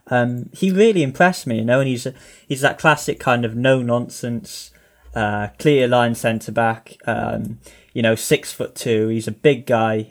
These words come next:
uh, from Worcester, which obviously isn't that far from, um, f-,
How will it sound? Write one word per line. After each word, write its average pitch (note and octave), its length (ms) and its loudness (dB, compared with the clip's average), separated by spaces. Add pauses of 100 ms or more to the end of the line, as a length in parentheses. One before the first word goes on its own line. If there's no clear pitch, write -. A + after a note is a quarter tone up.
uh, A2+ 340 -4
from D#3+ 280 2
Worcester, D3+ 340 2
which - 240 -8
obviously A2+ 280 -8
isn't A#2+ 160 -4
that A2+ 140 -4
far B2+ 260 2
from, - 340 -12 (560)
um, A2 540 -4 (340)
f-, - 140 -18